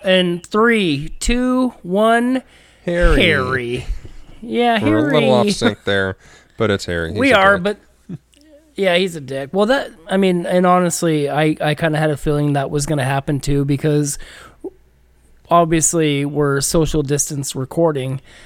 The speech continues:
Speaker 1: and so when I'm like, "All right, three, two, one, record," we never actually <laughs> sync up on the record. Um, I kinda felt like that was gonna happen here, but
Speaker 2: Yeah.
Speaker 1: it, yeah, yeah. Harry's a fucking douchebag. It's like,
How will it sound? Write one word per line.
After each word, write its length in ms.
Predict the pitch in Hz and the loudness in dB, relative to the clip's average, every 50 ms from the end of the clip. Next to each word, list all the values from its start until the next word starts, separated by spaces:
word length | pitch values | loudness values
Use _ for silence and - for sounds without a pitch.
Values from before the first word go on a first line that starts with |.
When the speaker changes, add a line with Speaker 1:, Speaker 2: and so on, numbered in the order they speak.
| - - - | -20 -12 -6
Speaker 1:
and 220 | 143 147 147 139 | -4 -2 -2 -2
so 400 | - - - 151 143 139 135 131 | -4 -2 -2 0 0 2 2 2
when 400 | 131 135 - - - 151 151 143 | 0 0 -2 -2 -2 -2 0 0
I'm 100 | 139 143 | 0 0
like, 220 | 143 139 139 131 - | 0 0 0 0 2
"All 80 | 156 | 2
right, 180 | 151 143 135 131 | 2 2 2 0
three, 320 | - - 175 175 165 160 160 | -2 0 2 2 4 2 2
two, 220 | - - 190 180 | 2 2 4 4
one, 260 | 165 170 170 170 160 151 | 4 4 2 2 2 0
record," 580 | 143 127 - - 170 170 170 180 180 175 170 - - - - _ - | -2 -2 0 2 2 4 6 4 4 2 0 -6 -12 -20 -20 _ -8
we 180 | - 156 156 156 | -4 -2 0 2
never 260 | 160 160 151 156 151 | 2 2 2 2 2
actually 440 | 139 156 156 147 - - 165 151 147 | 2 2 2 2 0 -2 -2 -2 -2
<laughs> 20 | |
sync 360 | - - 202 180 - - - 208 | -2 0 0 0 0 0 2 4
up 180 | 208 208 - | 4 4 6
on 160 | 220 208 196 | 4 4 4
the 80 | 190 190 | 2 -2
record. 500 | 180 180 160 135 175 175 180 190 196 190 - - - - - - - - - | -4 -4 -4 -2 0 0 0 0 0 -2 -8 -12 -20 -20 -20 -20 -16 -6 0
Um, 480 | 170 175 170 160 151 143 143 147 143 - | 2 2 4 4 2 2 0 -2 -4 -2
I 100 | 151 170 | -4 -2
kinda 240 | 160 202 190 175 160 | 0 0 0 0 0
felt 340 | - - 175 160 160 - _ - | -4 -4 -4 -4 -4 -6 _ -12
like 260 | 147 143 143 139 - - _ _ _ - | -10 -8 -8 -10 -12 -18 _ _ _ -16
that 240 | 160 143 139 131 123 | -10 -8 -8 -6 -6
was 120 | 135 139 143 | -6 -4 -4
gonna 180 | 147 135 123 | -4 -4 -2
happen 320 | 143 143 131 - - 131 120 | -2 -4 -4 -6 -6 -8 -6
here, 280 | 123 139 135 139 147 151 | -4 -4 -2 -2 -4 -4
but 300 | 156 139 120 113 - - _ _ - | -4 -6 -8 -8 -8 -12 _ _ -8
Speaker 2:
Yeah. 200 | 95 85 82 82 - _ _ - - - _ _ - _ _ _ _ _ _ _ | -6 -6 -6 -6 -10 _ _ -20 -20 -20 _ _ -20 _ _ _ _ _ _ _
Speaker 1:
it, 180 | - 165 - _ _ _ _ _ | -8 -8 -8 _ _ _ _ _
yeah, 380 | - 185 226 226 - - - - - | -4 -4 -4 -4 -6 -10 -14 -16 -12
yeah. 180 | 240 - 170 156 | -6 -4 -4 -2
Harry's 320 | 147 247 330 415 403 - | 0 0 0 0 0 0
a 60 | 370 - | -2 -4
fucking 400 | - 349 339 - 254 180 151 127 | 0 0 0 0 0 -2 -2 -2
douchebag. 600 | - 160 220 269 - - - 156 139 135 135 139 | -2 0 0 0 0 -2 -2 0 0 0 0 0
It's 140 | 156 151 - | -2 -2 0
like, 260 | 180 170 165 151 - | 0 0 0 0 -4